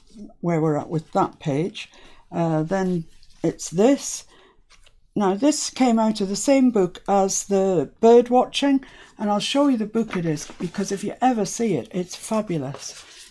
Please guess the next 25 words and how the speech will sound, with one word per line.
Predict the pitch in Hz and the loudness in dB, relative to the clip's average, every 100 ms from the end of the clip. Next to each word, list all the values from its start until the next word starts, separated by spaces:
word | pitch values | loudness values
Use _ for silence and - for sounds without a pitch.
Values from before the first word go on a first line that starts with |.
| - | -14
It's | - - | -12 -10
called | - 208 202 | -4 0 2
Nature | 220 269 247 - 226 220 220 | 2 2 0 0 0 0 -2
Trail | - 208 196 | -2 0 0
Book | 185 208 202 - | 0 -4 -4 -6
of | 175 - | -10 -8
the | |
Countryside, | - 214 175 - 160 - 147 139 - - _ _ _ - _ 180 | -6 -4 -4 -4 -6 -4 -4 -4 -8 -14 _ _ _ -20 _ 0
and | 180 180 - - - _ _ _ - _ _ _ _ _ _ _ - | 0 0 -6 -16 -20 _ _ _ -20 _ _ _ _ _ _ _ -10
it's, | 208 - - _ - - | -8 -8 -14 _ -18 -4
it's | 202 - - | -4 -4 0
absolutely | 311 - - 320 294 269 185 - 151 151 | 0 0 -4 2 4 4 2 2 -2 0
fabulous. | - 220 220 160 123 135 - - _ _ _ | 0 0 0 -2 -2 -4 -12 -16 _ _ _
It's, | 180 - - | -8 -8 0
it | 208 202 | 0 2
really | 247 285 285 | 4 4 4
is | 247 180 - | 4 2 0
one | 185 | -2
of | 170 | -2
the | 170 | -4
best | 165 226 233 - | 0 0 0 -2
books | 190 - 151 | -2 -2 -8
I've | 165 - - | -10 -4 2
ever | 196 185 | 2 0
had, | 180 175 135 | -2 -2 -2